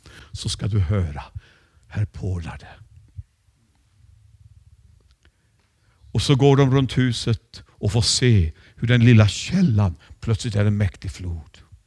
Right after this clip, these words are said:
Och mannen med mätsnöret, antagligen en bild i Gamla testamentet på Jesus själv,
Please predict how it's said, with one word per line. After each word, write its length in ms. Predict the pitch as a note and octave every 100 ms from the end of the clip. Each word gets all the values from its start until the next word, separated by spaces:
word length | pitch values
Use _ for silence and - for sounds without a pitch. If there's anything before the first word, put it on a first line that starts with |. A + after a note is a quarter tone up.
| _ _ _ _ _ _ _ _ _
Och 400 | _ _ - C3
mannen 400 | B2 C3 B2 A#2+
med 140 | A#2
mätsnöret, 1080 | A#2 G#2+ - - G2+ G#2+ G#2+ F#2+ - - - - - _ -
antagligen 680 | - B2 G#2+ B2 A#2+ B2 A#2+
en 200 | A#2+ A#2
bild 420 | G2 A2 B2 A2+ A2
i 40 |
Gamla 280 | A2+ A2+ G#2+
testamentet 760 | - G#2 - G#2+ G#2 G2+ A#2+ -
på 100 | G#2
Jesus 460 | F#2+ G2+ - G2+
själv, 340 | - F#2 F#2